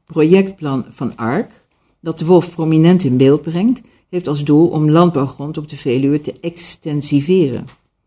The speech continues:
Daarnaast moet landbouwgrond onttrokken worden via het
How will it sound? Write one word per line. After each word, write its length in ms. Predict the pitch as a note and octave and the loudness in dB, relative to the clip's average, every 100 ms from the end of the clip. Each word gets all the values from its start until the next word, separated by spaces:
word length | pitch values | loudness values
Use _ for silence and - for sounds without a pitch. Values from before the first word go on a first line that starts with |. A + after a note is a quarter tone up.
| _ _ _ _ _ | _ _ _ _ _
Daarnaast 600 | - D3 D3 D3 E3+ - | -8 -2 0 0 0 -4
moet 180 | - D3 | -8 -4
landbouwgrond 680 | C#3+ C3+ C3 C3 B2 C#3 C3+ | -2 -2 -2 -6 -6 -10 -10
onttrokken 500 | D#3 C#3+ E3+ F#3+ D3 | -10 -8 -6 -4 -2
worden 320 | G#2+ A#2 D3 | -2 -4 -6
via 280 | D3+ D#3 D3 | -8 -4 -2
het 280 | C3+ C3 | -2 -4